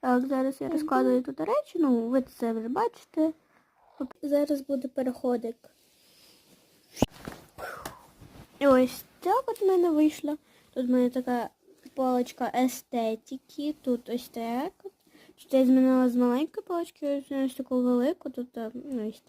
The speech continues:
Speaker 1: так. Так, тут речі, тут, е, мужичка, тут, е,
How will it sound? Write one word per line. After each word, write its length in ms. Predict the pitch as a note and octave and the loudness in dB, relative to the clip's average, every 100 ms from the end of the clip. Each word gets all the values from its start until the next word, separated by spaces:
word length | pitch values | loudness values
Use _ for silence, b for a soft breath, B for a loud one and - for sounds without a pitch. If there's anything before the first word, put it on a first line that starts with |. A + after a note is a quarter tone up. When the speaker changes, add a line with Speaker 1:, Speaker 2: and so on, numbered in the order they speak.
| _ - | _ -16
Speaker 1:
так. 320 | C#5+ _ - _ _ _ b b b b b _ | -16 _ -20 _ _ _ b b b b b _
Так, 220 | B3+ B3 | -4 -2
тут 220 | B3 B3 | -6 -6
речі, 460 | A#3 C#4+ F#4+ - D#4 | -2 0 0 -2 -10
тут, 340 | - C4 - | -4 -4 -2
е, 120 | B3+ B3+ - _ _ - | -4 -4 -8 _ _ 0
мужичка, 680 | B3 B3 A#3+ - G4 G#4+ - | 2 2 -2 -8 -6 -6 -6
тут, 300 | - C4+ - | -8 -8 -6
е, 300 | B3+ B3 A#3+ | -4 -2 -4